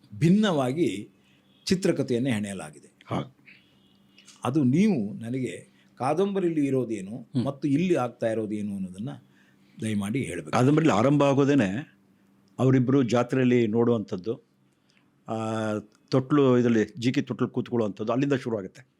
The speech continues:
Speaker 1: ಅದು ಇಲ್ಲೂ ಇದೆ.
Speaker 2: ಇಲ್ಲೂ ಇದೆ. ಆದ್ರೆ ಇದು ನಂತರದಲ್ಲಿ ಬರುತ್ತೆ. ಮೊದಲು ನೀವೇನ್ ಮಾಡ್ತೀರಿ ಇದರಲ್ಲಿ ಅಂತಂದ್ರೆ, ಮೊದಲು ಆ, ಈ ಇದರಲ್ಲಿ, ಆ, ಪ್ರೇಮಕ್ಕೆ ಪ್ರತಿರೋಧ ಒಡ್ಡುವಂತಹ ಖಳನಾಯಕ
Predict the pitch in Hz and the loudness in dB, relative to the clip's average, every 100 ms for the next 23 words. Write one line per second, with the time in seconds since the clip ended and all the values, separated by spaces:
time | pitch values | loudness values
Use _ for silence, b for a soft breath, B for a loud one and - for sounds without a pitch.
0 | - 190 277 294 220 127 - 190 190 156 | -6 0 2 4 2 0 -6 0 4 2
1 | 110 - 175 202 190 165 123 101 b b | 2 -2 0 2 0 0 -2 -4 b b
2 | b 120 160 202 233 202 143 127 - 101 | b -2 0 2 0 0 2 -2 -2 -8
3 | 120 151 185 170 170 151 135 139 127 139 | -2 -2 0 -2 -4 -4 -6 -4 -6 -6
4 | 131 131 131 113 110 101 123 175 _ _ | -6 -4 -2 -4 -6 -6 -6 -8 _ _
5 | _ - 123 139 131 120 113 120 123 131 | _ -6 -4 0 0 0 -4 -4 -2 -2
6 | 131 131 127 131 147 139 107 - _ - | 0 0 0 0 0 -2 -4 -12 _ -12
7 | 120 - 143 147 127 135 135 147 135 131 | -10 -4 -2 -2 -6 -6 -6 -4 -2 -2
8 | 123 120 120 117 123 117 107 - _ _ | -2 -2 -4 -4 -6 -6 -8 -12 _ _
9 | 135 143 147 131 | -6 -2 -2 -4